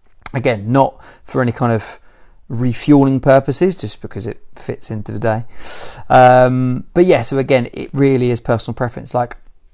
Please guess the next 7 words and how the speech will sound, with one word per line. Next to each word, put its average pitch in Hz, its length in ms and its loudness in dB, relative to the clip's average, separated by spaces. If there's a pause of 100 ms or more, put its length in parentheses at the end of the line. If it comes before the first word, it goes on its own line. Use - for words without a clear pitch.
(560)
over 135 200 4
the 139 80 0
years 135 260 0
of, 117 160 -10
of 123 320 -6 (220)
doing 120 520 -4
in-person 117 680 -2